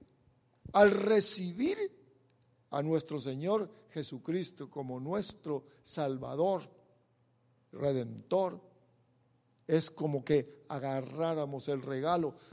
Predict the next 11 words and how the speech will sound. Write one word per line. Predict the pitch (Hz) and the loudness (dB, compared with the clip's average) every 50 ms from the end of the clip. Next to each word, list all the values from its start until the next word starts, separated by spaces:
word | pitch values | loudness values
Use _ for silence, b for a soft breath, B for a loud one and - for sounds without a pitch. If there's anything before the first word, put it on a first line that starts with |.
| b b b b b | b b b b b
de | - 151 127 151 139 135 | -16 -4 0 0 2 2
Dios | 131 143 160 180 196 180 - | 2 0 0 0 0 -2 -2
y | 160 | -4
decir, | 147 147 135 - 165 160 143 131 - - _ _ _ - | -4 -4 -4 -4 -4 -4 -4 -6 -12 -20 _ _ _ -20
"Yo | 117 95 101 120 147 160 170 165 170 165 | -18 -12 -6 -4 -4 -2 -2 -2 -2 -2
lo | 160 156 156 156 | 0 2 2 2
recibo | 143 139 156 156 147 131 - - - - - - 247 233 208 - - - 65 b b b b b b b b b b b - | 0 0 -2 -4 -4 -4 -6 -6 -4 -4 -4 -2 -4 -4 -6 -6 -8 -12 -14 b b b b b b b b b b b 2
en | 165 170 165 160 156 165 | 2 2 2 2 0 -2
mi | 165 160 | -2 -4
corazón, | 156 - 156 151 143 135 131 123 - - 190 185 175 151 135 117 b b b b b b _ | -2 0 0 2 2 0 -2 -4 -2 0 2 2 2 0 -4 -8 b b b b b b _
recibo | - 147 131 135 139 143 135 117 - - - 247 262 285 269 208 175 175 180 185 | -14 -10 -6 -2 0 0 0 -2 -4 -4 0 0 2 2 2 2 0 0 0 -4